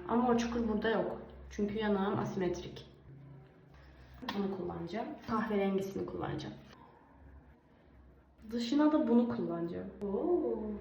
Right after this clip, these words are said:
Göz makyajımın en sevdiğim kısmı göz pınarlarımı aydınlatmak. Ulysses'in siyah kalemini kullanacağım. Renklerinden böyle hafif bir koyuluk. Bu gözüne bu gözünün farkına bak. Bu kalem işi makyajı bir tık üst noktaya çıkardı.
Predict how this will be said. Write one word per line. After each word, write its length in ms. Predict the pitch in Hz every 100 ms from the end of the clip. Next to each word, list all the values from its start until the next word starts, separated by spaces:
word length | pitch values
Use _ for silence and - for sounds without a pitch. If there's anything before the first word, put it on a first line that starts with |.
| 202 - - - - - - - -
Göz 220 | 247 254
makyajımın 420 | 254 247 233 240
en 140 | 262
sevdiğim 420 | 254 240 202 208 202
kısmı 400 | - - 233 233
göz 200 | 220 -
pınarlarımı 520 | 208 202 196 196 220
aydınlatmak. 840 | 208 185 185 170 - 165 185 -
Ulysses'in 420 | 208 208 208 196
siyah 340 | 196 196 190 -
kalemini 340 | 185 175 175
kullanacağım. 680 | - 175 175 170 165 226 311
Renklerinden 960 | - 262 233 233 233 233 226 233 254 269
böyle 260 | 262 254 269
hafif 460 | 302 302 285 -
bir 120 | 269
koyuluk. 640 | - 254 240 233 233 233 233
Bu 80 | 226
gözüne 380 | 220 233 240
bu 80 | 208
gözünün 340 | 202 196 202 208
farkına 460 | 208 185 - 208
bak. 260 | 214 214 208
Bu 80 | 214
kalem 340 | 226 233 226
işi 320 | 226 - 220
makyajı 600 | 208 196 208 202 208 -
bir 100 | 202
tık 200 | 214 -
üst 200 | 180 -
noktaya 360 | 175 175 175 170
çıkardı. 440 | - 185 180 180